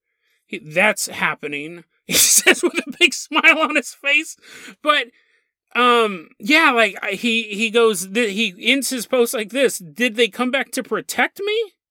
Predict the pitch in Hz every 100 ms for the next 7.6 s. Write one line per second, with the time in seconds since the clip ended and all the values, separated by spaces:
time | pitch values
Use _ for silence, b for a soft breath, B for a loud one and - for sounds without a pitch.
0 | _ _ _ _ _ _ - 254 - 277
1 | 220 - 392 453 392 143 - - _ _
2 | _ _ _ _ _ _ 196 202 160 269
3 | 339 370 320 311 285 202 196 170 190 220
4 | 226 214 214 170 208 214 214 208 214 202
5 | - 208 180 135 123 - 139 143 - 175
6 | 185 190 185 170 160 151 156 135 131 120
7 | 110 120 - - -